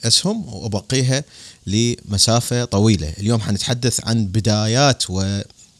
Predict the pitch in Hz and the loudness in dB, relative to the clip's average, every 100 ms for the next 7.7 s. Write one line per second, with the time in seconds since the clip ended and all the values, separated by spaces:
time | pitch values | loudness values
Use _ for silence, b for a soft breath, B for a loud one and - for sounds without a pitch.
0 | _ _ _ _ _ _ 104 113 123 - | _ _ _ _ _ _ -2 2 2 2
1 | - 104 127 135 - - B B B 113 | 0 0 0 0 -4 -10 B B B -2
2 | 104 - 104 107 113 110 - 104 107 - | 2 2 2 0 0 0 0 0 0 -4
3 | - 92 92 - 98 - 104 110 - - | -6 -4 -4 -2 0 0 -2 -4 -4 -2
4 | 101 104 - 110 - 104 101 - 98 101 | -2 -2 0 2 2 2 0 2 2 4
5 | 98 - 92 95 95 92 90 92 87 B | 2 4 6 8 8 10 10 8 6 B
6 | B B B B B B B B B B | B B B B B B B B B B
7 | - 156 165 160 170 135 - | 6 8 10 10 8 8 4